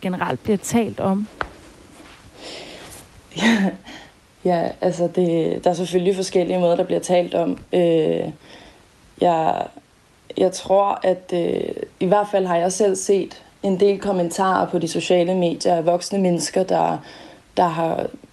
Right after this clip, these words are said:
Speaker 2: altså, ligesom bedt unge mennesker om, eller anbefalet unge mennesker om ikke at starte på sygeplejerskeuddannelsen. Øh, og jeg ved ikke, om det er fordi, at de er imod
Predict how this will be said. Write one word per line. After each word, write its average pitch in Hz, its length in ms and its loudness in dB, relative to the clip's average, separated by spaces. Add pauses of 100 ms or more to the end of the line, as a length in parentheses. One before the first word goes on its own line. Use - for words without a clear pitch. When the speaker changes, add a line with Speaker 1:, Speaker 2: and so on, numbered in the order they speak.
(160)
Speaker 2:
altså, 165 380 0
ligesom 180 440 -2 (1400)
bedt 196 420 0 (200)
unge 202 240 0
mennesker 185 400 -2
om, 180 280 0
eller 175 200 0
anbefalet 196 580 0
unge 190 200 0
mennesker 180 280 -2
om 185 100 -2
ikke 196 180 2
at 202 80 -2
starte 185 260 -2
på 202 100 -4
sygeplejerskeuddannelsen. 180 1300 -2 (400)
Øh, 175 300 2
og 190 120 4
jeg 175 120 2
ved 190 120 4
ikke, 202 200 0
om 202 100 2
det 196 220 2
er 170 380 0
fordi, 190 400 -2
at 185 180 0
de 175 180 0
er 170 300 2
imod 190 400 2